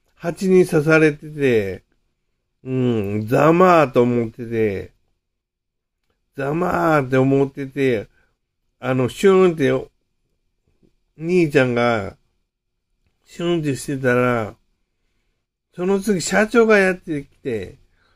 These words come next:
うん。社長がやってきて、なんか、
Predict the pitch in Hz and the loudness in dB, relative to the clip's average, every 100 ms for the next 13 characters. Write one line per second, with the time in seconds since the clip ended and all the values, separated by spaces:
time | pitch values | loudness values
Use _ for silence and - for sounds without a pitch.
0 | _ _ _ - 123 113 101 95 - - | _ _ _ -14 -8 -6 -6 -8 -12 -18
1 | _ _ _ _ _ _ _ _ 151 151 | _ _ _ _ _ _ _ _ -10 -8
2 | 160 160 151 143 135 139 135 127 127 123 | -4 -2 0 0 0 -4 -6 -8 -6 -6
3 | 113 92 - _ _ _ _ _ _ _ | -4 -8 -14 _ _ _ _ _ _ _
4 | - 131 143 143 117 - | -8 -4 -2 0 0 -2